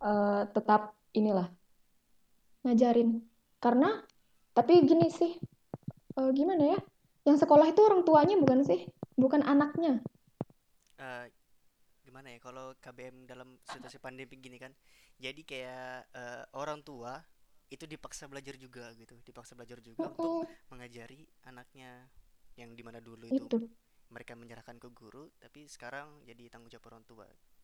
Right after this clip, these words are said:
Speaker 2: Tuh, jadi kayak sesuatu yang baru lah. Ya, kembali lagi itu
Speaker 1: Keluar
Speaker 2: sesuatu yang
Speaker 1: biaya.
Speaker 2: baru. Keluar biaya.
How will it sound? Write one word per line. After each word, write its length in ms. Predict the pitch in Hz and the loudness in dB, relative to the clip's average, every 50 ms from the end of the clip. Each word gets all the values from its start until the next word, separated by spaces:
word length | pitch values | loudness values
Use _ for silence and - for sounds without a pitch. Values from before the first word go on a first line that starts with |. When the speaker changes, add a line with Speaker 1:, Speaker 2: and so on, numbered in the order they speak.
| _ _ _ _ _ _ _ _ | _ _ _ _ _ _ _ _
Speaker 2:
Tuh, 100 | _ _ | _ _
jadi 220 | 120 120 113 123 - | -20 -20 -20 -20 -20
kayak 400 | - 110 110 113 113 110 113 _ _ | -20 -20 -20 -20 -20 -20 -20 _ _
sesuatu 320 | - 131 123 143 131 - | -20 -20 -20 -20 -20 -20
yang 100 | 135 131 | -20 -20
baru 240 | 127 127 127 131 135 | -20 -20 -20 -20 -20
lah. 120 | 147 147 - - - - _ - - - _ _ _ _ _ _ _ | -20 -20 -20 -20 -20 -20 _ -20 -20 -20 _ _ _ _ _ _ _
Ya, 160 | _ 175 185 175 | _ -10 -10 -10
kembali 260 | - 151 143 143 143 | -12 -12 -12 -10 -10
lagi 160 | 151 160 156 147 | -10 -12 -12 -10
itu 80 | 135 226 | -4 -2
Speaker 1:
Keluar 180 | 214 208 214 | 0 0 0
Speaker 2:
sesuatu 220 | 214 196 202 220 247 | 0 0 0 0 0
yang 0 | |
Speaker 1:
biaya. 320 | 269 302 311 311 320 330 | 0 0 0 0 0 -2
Speaker 2:
baru. 100 | 320 - - _ _ _ _ _ _ _ _ _ _ | -2 -6 -14 _ _ _ _ _ _ _ _ _ _
Keluar 180 | - 156 160 160 156 | -16 -16 -16 -16 -18
biaya. 460 | 151 151 151 151 151 156 156 151 | -18 -20 -20 -20 -20 -20 -20 -20